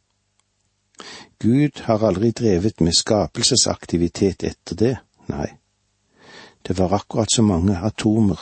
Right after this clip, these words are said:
han trengte for å få til sitt univers, og han skapte alt med en gang. Han har ikke skapt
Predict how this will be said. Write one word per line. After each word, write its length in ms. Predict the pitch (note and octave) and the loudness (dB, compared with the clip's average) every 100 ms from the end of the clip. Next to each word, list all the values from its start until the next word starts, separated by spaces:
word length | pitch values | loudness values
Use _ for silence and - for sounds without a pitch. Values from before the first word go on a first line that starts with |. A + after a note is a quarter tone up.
| - - | -10 -4
han 140 | F2 | -4
trengte 580 | - G2+ E2 - - G2+ - - | 0 0 0 -2 -6 -6 -8 -8
for 240 | F2+ E2+ | -4 -4
å 60 | E2 - _ | -6 -12 _
få 220 | - G2 D#2 | -2 0 0
til 200 | - A#2 | -2 0
sitt 220 | - - | 0 0
univers, 680 | C#2 C#2+ D#2+ D#2 - - - _ _ _ _ - - - - | 0 -2 -6 -6 -4 -4 -6 _ _ _ _ -20 -20 -20 -20
og 160 | _ E2 | _ -4
han 100 | E2 | 0
skapte 540 | - - F2+ - - - | 0 0 -4 -8 -8 -2
alt 460 | G2+ - _ - | -2 -4 _ -4
med 120 | C#2 | -2
en 100 | C#2+ | -2
gang. 220 | - - - - _ _ _ _ - - - - - - - | -6 -10 -12 -20 _ _ _ _ -20 -20 -20 -20 -20 -20 -4
Han 300 | F#2+ F#2+ F2+ | 2 4 2
har 260 | F#2 F#2 F2 | 2 0 0
ikke 180 | - | 0
skapt 640 | B2 - A#2+ - - - | -2 0 -4 -6 -14 -10